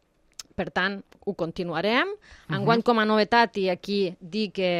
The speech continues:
Speaker 1: eh, començarem la plàstica en anglès també al cicle inicial, cosa que no fèiem, conceptes molt bàsics, vocabulari, alguna estructura ja en anglès, per familiaritzar-se amb l'anglès dintre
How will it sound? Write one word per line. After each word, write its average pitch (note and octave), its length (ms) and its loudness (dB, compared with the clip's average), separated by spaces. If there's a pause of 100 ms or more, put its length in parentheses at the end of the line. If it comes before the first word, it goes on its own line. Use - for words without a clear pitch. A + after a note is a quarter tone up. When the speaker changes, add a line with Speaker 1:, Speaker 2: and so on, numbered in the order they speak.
(200)
Speaker 1:
eh, D#3+ 720 -4
començarem G3 560 -4
la G3 160 -4
plàstica G3+ 480 -4
en F3+ 80 -8
anglès F3+ 320 -6
també F#3 180 -6
al F#3 120 -4
cicle G3 300 -6
inicial, A3+ 540 -4
cosa F3+ 220 -6
que F3+ 100 -10
no E3 140 -8
fèiem, C4 460 -4 (320)
conceptes F3+ 520 -4
molt F3 220 -4
bàsics, B3 640 0 (300)
vocabulari, G3 840 2
alguna F3+ 240 -2
estructura A#3 640 -2
ja E3+ 300 -2
en E3 80 -6
anglès, G3+ 420 -2
per F#3+ 180 -8
familiaritzar-se F3+ 920 -4
amb F3 100 -2
l'anglès F3+ 400 -2
dintre F#3 560 -2